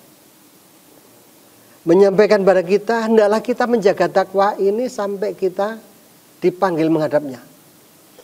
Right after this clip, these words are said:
Di dalam Al-Quran, surah Al Imran seratus dua, Allah berfirman, "A'udzubillahi minasyaitonirrajim. Ya ayyuhalladzina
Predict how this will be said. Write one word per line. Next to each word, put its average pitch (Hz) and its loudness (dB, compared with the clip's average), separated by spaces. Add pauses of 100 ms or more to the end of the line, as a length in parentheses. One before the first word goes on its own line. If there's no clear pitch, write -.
(200)
Di - -10
dalam 170 4
Al-Quran, 180 2
surah 185 0
Al 190 4
Imran 196 2
seratus 208 -2
dua, 208 0 (1040)
Allah 208 0
berfirman, 190 -2 (480)
"A'udzubillahi 196 2
minasyaitonirrajim. 156 -2 (640)
Ya 180 2
ayyuhalladzina 160 2